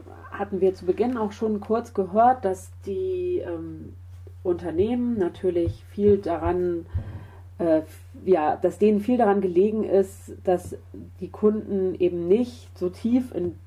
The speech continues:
<laughs> in genau dieses Thema einsteigen. Ganz im Gegenteil, sie versuchen irgendwie ein sauberes Bild, äh, zu vermitteln.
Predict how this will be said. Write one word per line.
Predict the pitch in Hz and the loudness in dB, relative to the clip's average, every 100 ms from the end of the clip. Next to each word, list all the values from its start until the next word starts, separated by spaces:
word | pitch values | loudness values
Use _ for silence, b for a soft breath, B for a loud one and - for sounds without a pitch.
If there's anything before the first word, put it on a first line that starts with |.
| - - | -6 -4
<laughs> | 196 - 180 | -2 -2 0
in | 196 | 2
genau | 185 170 | 4 4
dieses | 175 185 180 | 2 -2 -6
Thema | - 196 175 - | -2 0 0 0
einsteigen. | 180 247 - 202 220 233 | -2 -2 -2 2 2 4
Ganz | 190 180 | 2 0
im | 170 | 0
Gegenteil, | 185 220 220 220 220 214 B B - | 0 0 0 2 2 2 B B -8
sie | - | 2
versuchen | 190 196 196 | 4 4 4
irgendwie | 175 175 | 4 4
ein | 170 | 2
sauberes | 165 196 214 202 202 | 4 4 4 0 2
Bild, | 202 202 208 - | 4 4 4 -2
äh, | 190 | -6
zu | 190 | -6
vermitteln. | 185 175 220 240 269 277 | -2 0 0 2 2 0